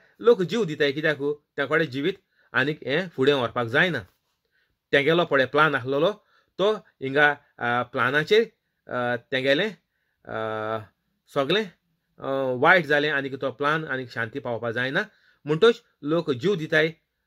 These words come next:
जायतो लोक डिप्रेशनां वयताय, अ, जायतो लोक, अ, ड्रग्स घेताय, वो सोरो पिताय, अ, सिगरेट, हे नशा लागताय. कित्याक? तेंच्यान आनीक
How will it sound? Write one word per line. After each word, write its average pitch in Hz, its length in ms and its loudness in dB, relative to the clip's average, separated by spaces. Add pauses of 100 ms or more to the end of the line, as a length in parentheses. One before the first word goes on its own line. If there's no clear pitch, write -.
(320)
जायतो 160 280 6
लोक 170 160 -2
डिप्रेशनां 156 540 -2
वयताय, 151 300 2 (440)
अ, 127 160 -2
जायतो 139 380 4
लोक, 180 200 -4
अ, 135 320 -2
ड्रग्स 156 400 2
घेताय, 143 340 0 (680)
वो 156 120 0
सोरो 139 280 -2
पिताय, 143 400 0 (420)
अ, 135 140 -2
सिगरेट, 147 340 2
हे 170 400 2
नशा 247 180 -2
लागताय. 120 300 -2
कित्याक? 165 340 0 (640)
तेंच्यान 214 300 2
आनीक 165 260 -2